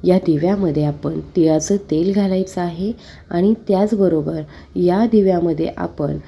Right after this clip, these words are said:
काळे तीळ जे असतात ते घालायचे आहे.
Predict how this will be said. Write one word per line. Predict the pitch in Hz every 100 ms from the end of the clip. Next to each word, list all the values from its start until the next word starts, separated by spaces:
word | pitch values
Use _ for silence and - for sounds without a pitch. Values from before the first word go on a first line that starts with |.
| - - -
काळे | 170 156 160
तीळ | 180 - 202 208 233
जे | 196
असतात | 156 151 - 165 -
ते | 196
घालायचे | 196 190 156 156 -
आहे. | 156 151 165